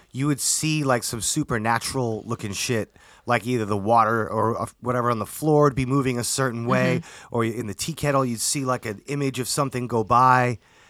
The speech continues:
Speaker 1: Where in the other
Speaker 2: Oh, yeah.
Speaker 1: ones, I don't think you, there's ever, things just happen. There's no, like, supernatural,
Speaker 2: And I
Speaker 1: like,
Speaker 2: th-,
Speaker 1: controlling of
Speaker 2: I
Speaker 1: things.
Speaker 2: kinda like that better. It kinda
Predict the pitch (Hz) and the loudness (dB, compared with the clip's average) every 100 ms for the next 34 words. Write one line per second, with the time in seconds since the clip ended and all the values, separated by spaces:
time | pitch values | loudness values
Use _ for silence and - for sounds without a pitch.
0 | _ - 131 127 123 151 165 139 131 123 | _ -2 2 2 4 6 6 6 6 4
1 | 120 127 131 127 135 127 - 131 123 127 | 0 0 0 0 -4 -6 -4 -2 2 2
2 | 117 120 - - 160 156 123 113 - 110 | 2 -2 -2 -4 0 0 0 -2 2 2
3 | 110 58 62 _ _ _ _ - 120 110 | 0 -6 -10 _ _ _ _ -4 -2 2
4 | 127 120 110 - 139 117 107 107 - 127 | 4 4 0 -2 -2 -2 0 -2 -2 -2
5 | 117 117 - - 101 - 107 107 107 110 | 2 2 2 -2 -12 -6 -4 -4 -6 -2
6 | - - 110 359 453 466 277 - 269 220 | 0 0 0 0 2 2 2 2 2 2
7 | 170 214 226 170 160 - 220 233 | 4 6 8 6 6 2 0 0